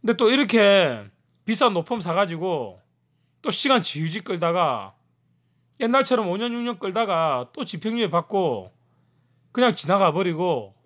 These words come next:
또 텔레비에 잘 나오고, 또 모금 잘하고, 또 대통령 바뀌어가지고 또 토리처럼 유기견 쇼나 할 겁니까?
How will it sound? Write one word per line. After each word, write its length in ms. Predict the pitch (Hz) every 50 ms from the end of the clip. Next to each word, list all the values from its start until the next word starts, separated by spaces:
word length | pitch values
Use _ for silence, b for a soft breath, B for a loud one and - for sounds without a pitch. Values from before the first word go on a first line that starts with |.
| _
또 140 | - 262 -
텔레비에 360 | - - 240 233 233 254 240
잘 280 | - - - 165 190 180
나오고, 460 | 135 135 170 190 170 143 110 101 104 _
또 140 | - - 285
모금 280 | 226 262 254 254 233
잘하고, 600 | 175 - - 127 151 185 180 151 123 101 90 90 _ _ _ _ _ _ _ _ _ _ _ _ _ _ _ _ _ _ _ _
또 140 | - 302 -
대통령 400 | 240 208 170 240 247 247 247 196
바뀌어가지고 600 | 190 175 180 233 226 220 220 - 202 190 180 -
또 140 | - 285 -
토리처럼 680 | - - 262 247 196 165 - 214 196 190 180 170 160 - _ _ _ _ _ _ _ _ _ _ _ _ _ _ - - - -
유기견 380 | 147 151 156 170 196 220 220 196
쇼나 300 | - - 247 240 226 190
할 120 | 151 127
겁니까? 500 | - 170 156 139 120 - 127 143 165